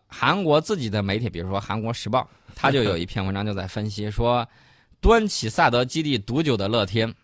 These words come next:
Speaker 1: 从根本上动摇了在中国的经营活动。
Speaker 2: 他现在还是吃了秤砣，要，就是一，就要部署到我这儿。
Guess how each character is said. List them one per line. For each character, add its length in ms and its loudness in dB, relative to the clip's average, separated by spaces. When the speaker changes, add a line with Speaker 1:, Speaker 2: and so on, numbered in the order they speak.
Speaker 1:
从 240 0
根 200 0
本 140 2
上 160 0
动 220 0
摇 120 0
了 140 0
在 160 -2
中 220 -6
国 120 -4
的 140 -4
经 200 -6
营 120 -2
活 60 -6
动。 80 2
Speaker 2:
他 40 0
现 140 4
在 100 4
还 200 2
是 100 0
吃 180 -2
了 100 0
秤 200 -4
砣， 340 -8
要， 320 0
就 160 -2
是 80 -4
一， 140 -10
就 240 0
要 160 8
部 200 2
署 120 2
到 140 8
我 160 4
这 80 0
儿。 120 -2